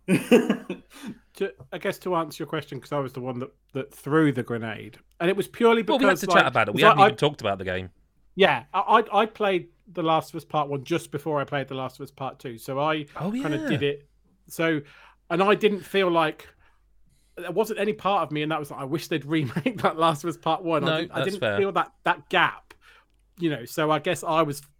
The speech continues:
Speaker 2: I was almost fine with what I've got. I'm not saying that it, it hasn't improved. I will be completely honest. I don't think I can, given what Chris White said, not argue for this to be number one now.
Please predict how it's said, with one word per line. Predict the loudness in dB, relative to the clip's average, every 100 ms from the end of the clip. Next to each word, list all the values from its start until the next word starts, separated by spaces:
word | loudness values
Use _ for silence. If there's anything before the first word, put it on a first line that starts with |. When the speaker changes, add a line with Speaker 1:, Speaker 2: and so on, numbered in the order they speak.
| _
Speaker 2:
I | -6
was | -4 -4
almost | -4 -4 -6
fine | -6 0 0 0
with | -4
what | -8 -10
I've | -6
got. | -6
I'm | -6
not | -8
saying | -8 -8
that | -10
it, | -14 _ -16
it | -14
hasn't | -8 -8 -8 -14 _ _
improved. | -16 -6 -6 -6 -14 -20 -12 0
I |
will | 4 6
be | 4
completely | -2 -2 -4 -2
honest. | -2 -4 -8 -10 -12 -18 _ _ -20 _ _ _ _ _ _ _ -2
I | 4 4
don't | 4 0 -2
think | -4 -4 -4 -4
I | -2
can, | -2 0 0 -2 -8 -12 _ _ _ -8
given | -6 -4
what | -8 -8
Chris | -10 -6
White | -8 -8
said, | -12 -12
not | -8 -6
argue | -6 -6 -8
for | -10
this | -12
to | -16
be | -10 -8
number | -8
one | -8 -10 -10 -14 -20 _ -12
now. | -10 -10 -12